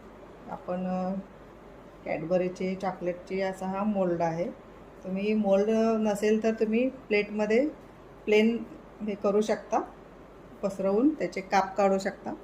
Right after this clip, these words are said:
तर हे आहे Cadbury बनवण्यासाठीचं साहित्य. दिवाळीमध्ये आपण फराळ तर बनवणारच आहोत, परंतु दिवाळीचे पाच दिवस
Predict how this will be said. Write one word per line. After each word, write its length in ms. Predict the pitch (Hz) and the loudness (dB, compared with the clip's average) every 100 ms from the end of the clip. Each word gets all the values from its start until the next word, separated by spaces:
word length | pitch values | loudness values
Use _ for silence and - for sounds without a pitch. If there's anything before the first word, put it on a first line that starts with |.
| - - - - - - | -18 -20 -20 -20 -14 -2
तर 120 | 190 | 0
हे 220 | 214 214 | 4 4
आहे 360 | 226 220 226 302 - - - - - | 4 4 4 2 -2 -18 -20 -20 -4
Cadbury 460 | 208 175 180 202 220 | 0 0 0 2 2
बनवण्यासाठीचं 920 | 214 202 190 196 202 202 190 185 240 294 - - | 0 0 0 0 -2 -2 -4 -6 -6 -8 -8 -4
साहित्य. 480 | 196 170 - - - - - - - - - - | -2 -2 -6 -12 -16 -16 -20 -20 -20 -20 -20 -14
दिवाळीमध्ये 680 | - 220 226 262 285 285 302 | -4 2 4 4 6 8 8
आपण 340 | 269 262 269 | 8 4 2
फराळ 280 | 277 226 233 240 | 2 4 4 2
तर 80 | |
बनवणारच 640 | 240 220 220 226 226 226 220 | 4 4 4 4 4 2 2
आहोत, 240 | 202 190 190 - - | 2 2 -2 -8 -4
परंतु 520 | 202 202 220 226 233 240 - - - | 0 2 0 -2 -6 -6 -10 -20 -10
दिवाळीचे 500 | 185 196 208 226 233 | 0 4 6 6 6
पाच 360 | 254 - 214 226 208 | 6 8 8 6 6
दिवस 520 | 214 208 180 175 | 6 8 6 4